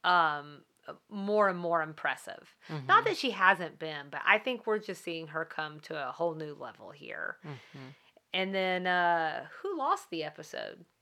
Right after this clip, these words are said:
Speaker 1: Who served us lumpy gravy?
Speaker 2: So, let me be clear. The obvious, quote-unquote, winner here is the mugger. But I don't wanna be obvious. Obvious is lame. So I'm gonna say it might be Mary Jo's mama.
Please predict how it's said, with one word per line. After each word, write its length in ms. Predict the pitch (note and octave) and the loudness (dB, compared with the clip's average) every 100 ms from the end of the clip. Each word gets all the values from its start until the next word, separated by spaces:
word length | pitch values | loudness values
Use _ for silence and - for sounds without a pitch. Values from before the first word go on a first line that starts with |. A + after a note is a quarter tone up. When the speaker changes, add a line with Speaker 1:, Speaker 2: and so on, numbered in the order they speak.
| _ - - | _ -18 -10
Speaker 1:
Who 320 | C#4+ D4 C#4+ - _ _ - | -8 -8 -10 -16 _ _ -6
served 300 | - F#3 F3 | -2 -2 -2
us 140 | - | -8
lumpy 240 | E3 D#3+ - | -12 -12 -14
gravy? 400 | - - - _ _ _ - | -14 -14 -18 _ _ _ -10
Speaker 2:
So, 280 | - C3 - | -2 -2 2
let 80 | E3+ | 6
me 80 | A3+ | 6
be 120 | C#4 | 6
clear. 320 | - E3+ - - _ _ - | 4 2 0 -14 _ _ -8
The 160 | D#3 - _ E3 | -6 -6 _ 10
obvious, 760 | E3+ F#3 G3 F#3+ G3 - - - - | 12 12 10 6 4 0 -12 -18 -20
quote-unquote, 560 | - E3 D#3 - E3+ - | 2 4 4 2 0 2
winner 300 | D3+ B2 A#2+ | 0 0 -2
here 360 | - A#2+ - - - | -4 -8 -10 -12 0
is 200 | C#3+ C3 | 0 2
the 100 | C3 | -2
mugger. 500 | A#2+ A#2 - - D#3 _ _ _ _ _ | -2 -4 -8 -12 -14 _ _ _ _ _
But 120 | F#3 | -2
I 100 | D#3+ C4 | 0 0
don't 160 | B3+ | 0
wanna 140 | F3+ F3+ | 0 -2
be 140 | - | -4
obvious. 280 | F2+ - - - - - - | -8 -10 -14 -20 -20 -20 0
Obvious 300 | F#3 D3+ B2 | 2 2 -2
is 100 | C3 | -8
lame. 600 | B2 A#2 A#2+ - - - - - - - | -8 -8 -10 -12 -16 -18 -20 -20 -20 -6
So 100 | - - | 8 10
I'm 80 | |
gonna 120 | G#4 - | 8 4
say 140 | B3 | 2
it 80 | D#3 | 4
might 180 | F#3+ - | 0 0
be 100 | F#4 | -2
Mary 220 | F3 D3 | 0 -2
Jo's 200 | C3+ C3+ | -2 -2
mama. 360 | B2 D3+ A#2+ | -2 -4 -6